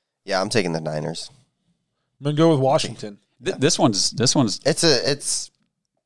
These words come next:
Speaker 2: I'm
Speaker 3: I
Speaker 2: gonna
Speaker 3: just, I just love how Washington's playing right now.
Speaker 1: Yep.
Speaker 2: I'm gonna go with Washington also. Uh, so big game here.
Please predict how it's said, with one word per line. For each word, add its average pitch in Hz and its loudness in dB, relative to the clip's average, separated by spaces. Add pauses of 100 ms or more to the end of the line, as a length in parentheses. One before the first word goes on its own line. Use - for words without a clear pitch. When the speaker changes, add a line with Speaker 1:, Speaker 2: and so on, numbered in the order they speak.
(560)
Speaker 2:
I'm 127 -4
Speaker 3:
I 131 2
Speaker 2:
gonna 139 4
Speaker 3:
just, 117 -2
I 120 4
just 101 -2
love 101 2
how 92 0
Washington's 90 2
playing 90 -4
right 90 -8
now. 90 -14 (140)
Speaker 1:
Yep. 95 -10 (320)
Speaker 2:
I'm 127 0
gonna 123 4
go 117 4
with 110 2
Washington 107 0
also. 95 -6 (260)
Uh, 104 2 (260)
so 110 0
big 135 0
game 131 0
here. 123 2